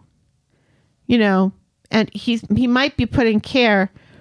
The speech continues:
Would you mind if I went for custody and then you could stay with us, or you could be, you, you could be there every day, but at least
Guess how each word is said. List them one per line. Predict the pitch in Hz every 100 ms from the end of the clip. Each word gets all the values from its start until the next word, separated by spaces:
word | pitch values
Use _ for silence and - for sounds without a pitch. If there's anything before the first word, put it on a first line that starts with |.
| _ _ _ _ -
Would | 214 285 233 262
you | 277
mind | 247 269 294 269 254
if | 240 269
I | 240
went | 269 240
for | - 233
custody | - 240 - 240 226 214
and | - 233
then | 226 214
you | 220 294
could | - 240
stay | - - 269
with | 277 269
us, | 226 233
or | - 233
you | 220 247 302
could | 302 226
be, | 247 247 226 220 -
you, | 240 226 220
you | 214 254
could | 294 233
be | 254
there | 214 254 285
every | 233 247
day, | 214 254 262
but | 240
at | 226 247
least | 277 -